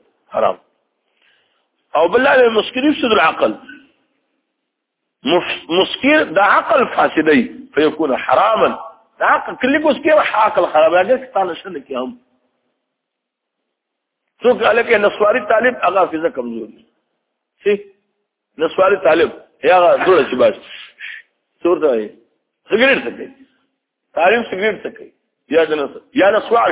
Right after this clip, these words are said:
کوي. او یا دا څه، دا بل څه بولي؟ چرس. چرسیان ډېرې خوږې خوږې خبرې نه کوي. ډېر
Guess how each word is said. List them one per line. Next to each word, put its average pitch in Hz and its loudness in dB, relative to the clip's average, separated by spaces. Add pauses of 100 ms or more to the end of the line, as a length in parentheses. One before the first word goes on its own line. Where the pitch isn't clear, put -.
کوي. 104 -8 (1000)
او 135 4
یا 185 4
دا 147 2
څه، 220 2
دا 156 2
بل 190 -2
څه 220 -6
بولي؟ 214 -6 (1000)
چرس. 247 -4 (1700)
چرسیان 196 0
ډېرې 254 2
خوږې 214 2
خوږې 214 0
خبرې 226 2
نه - -12
کوي. - -18 (2250)
ډېر 254 4